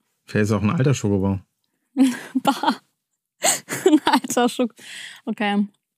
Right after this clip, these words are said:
Speaker 1: Ja. Da
Speaker 2: Tomate.
Speaker 1: ist es. Sehr gut, das ist wirklich toll. Drei von fünf.
Speaker 2: Mhm. Oh, was ist das denn?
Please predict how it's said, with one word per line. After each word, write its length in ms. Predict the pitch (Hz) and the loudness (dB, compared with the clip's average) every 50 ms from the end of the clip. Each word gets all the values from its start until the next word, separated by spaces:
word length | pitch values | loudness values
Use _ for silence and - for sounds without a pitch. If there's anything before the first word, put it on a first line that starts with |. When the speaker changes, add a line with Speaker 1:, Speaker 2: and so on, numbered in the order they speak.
| _ _ _ _ _ _ _ _ _ _ _ - | _ _ _ _ _ _ _ _ _ _ _ 0
Speaker 1:
Ja. 260 | - 135 110 90 - - _ - - _ _ _ _ _ _ _ _ _ _ _ _ _ _ _ _ _ _ _ _ _ _ _ _ _ _ | 2 4 4 2 0 -8 _ -20 -20 _ _ _ _ _ _ _ _ _ _ _ _ _ _ _ _ _ _ _ _ _ _ _ _ _ _
Da 160 | - - - - | -2 0 2 2
Speaker 2:
Tomate. 880 | 247 233 233 233 233 262 311 - - 302 285 277 277 262 233 214 214 208 | 4 4 4 6 6 6 6 6 6 6 6 6 6 6 6 4 4 2
Speaker 1:
ist 100 | - - | 0 -2
es. 60 | - - | 0 2
Sehr 120 | 120 117 | 4 4
gut, 120 | 123 120 113 | 4 4 2
das 300 | 107 95 98 98 - - | 0 0 0 -2 -2 -2
ist 40 | 127 | -2
wirklich 220 | 120 107 110 98 | -2 -2 -2 -2
toll. 180 | - - 104 95 | 0 0 0 0
Drei 280 | 85 98 107 127 147 156 | 2 2 4 4 4 2
von 440 | - - 123 123 123 127 131 127 127 | 2 2 2 4 4 4 4 2 0
fünf. 440 | - - 98 92 87 80 - - - _ - | 0 0 0 2 0 -2 -4 -10 -20 _ -4
Speaker 2:
Mhm. 360 | 226 214 214 226 247 285 294 - - _ _ _ - _ _ - _ _ _ _ _ _ - | 0 2 4 4 4 2 2 -2 -10 _ _ _ -20 _ _ -20 _ _ _ _ _ _ -8
Oh, 140 | 233 220 214 | -6 -4 -4
was 160 | 214 202 - | -4 -6 -8
ist 120 | - - 240 | -10 -6 -6
das 160 | 247 254 - | -6 -6 -6
denn? 320 | - 208 208 202 214 208 | -6 -4 -4 -2 -4 -4